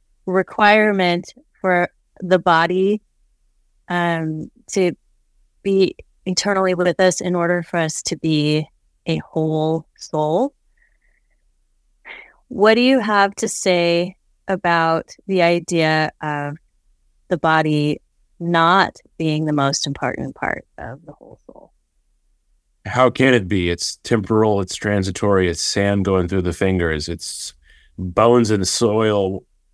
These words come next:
Speaker 2: in a few minutes. <laughs>
Speaker 1: Right.
Speaker 2: Um, yeah, it's bizarre to me. Um, the Christian institutions kind of worship of the body, not kind of,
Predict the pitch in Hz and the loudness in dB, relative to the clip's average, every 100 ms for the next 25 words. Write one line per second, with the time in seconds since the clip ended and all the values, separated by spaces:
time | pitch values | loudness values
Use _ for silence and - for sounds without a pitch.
0 | _ _ 104 101 98 127 120 110 101 78 | _ _ -6 -6 -4 -2 0 0 -2 -8
1 | - - 143 196 180 185 185 175 175 139 | -10 -6 -4 0 0 0 0 0 -2 -4
2 | - 190 180 156 127 127 117 110 104 104 | -4 0 0 0 0 0 0 0 -2 -8
3 | - 120 110 104 - 120 110 110 101 92 | -2 0 0 -2 -4 -2 0 2 2 0
4 | 92 107 98 87 85 - 101 98 90 87 | -4 -4 -2 -2 -4 -2 0 2 2 0
5 | 87 82 - 98 95 92 90 85 104 - | -2 -6 -8 -6 -2 0 0 0 -2 0
6 | 98 85 87 98 85 90 87 - 95 82 | -2 -2 -4 -2 -2 -2 -4 -4 -4 -2
7 | 87 87 95 87 78 80 78 80 82 82 | 0 0 -2 -4 -4 -2 0 2 2 0
8 | 87 82 - 90 90 65 | 0 -2 -2 -2 -2 -6